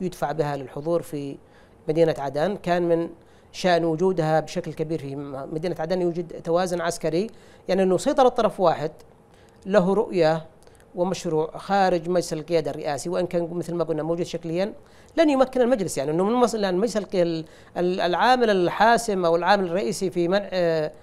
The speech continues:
يعني عودة مجلس القيادة كما هو معروف للناس كم-، جميعا هو موقف المجلس الانتقالي الجنوبي. آه، لن يتغير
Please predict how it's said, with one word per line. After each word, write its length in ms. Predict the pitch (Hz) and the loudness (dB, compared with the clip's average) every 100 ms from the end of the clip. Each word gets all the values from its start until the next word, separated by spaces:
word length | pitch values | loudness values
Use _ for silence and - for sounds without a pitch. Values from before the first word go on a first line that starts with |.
| - - 175 | -20 -10 0
يعني 260 | 170 185 | 0 2
عودة 400 | 170 208 190 180 185 | 4 4 4 0 0
مجلس 180 | 175 | -4
القيادة 640 | 170 196 190 175 170 165 175 | -6 -2 -2 2 4 4 2
كما 260 | 175 175 | -2 0
هو 120 | 175 175 | 2 2
معروف 320 | 170 170 151 | 0 -2 -2
للناس 320 | 160 156 - | -4 -4 -4
كم-، 160 | 160 156 | -8 -6
جميعا 300 | 151 202 294 | -6 -4 0
هو 320 | 277 254 254 - - | 4 4 4 -4 4
موقف 360 | 254 262 220 233 | 8 8 4 -4
المجلس 320 | 220 233 226 | -2 -2 -2
الانتقالي 380 | 226 180 214 220 | -6 -2 -2 0
الجنوبي. 360 | 202 160 - - - - - - - - - - | 0 -2 -4 -18 -20 -20 -20 -20 -20 -20 -20 -4
آه، 420 | 208 208 - - 247 | -2 0 -4 -8 2
لن 160 | 311 | 6
يتغير 500 | 330 254 254 247 220 | 8 10 8 8 4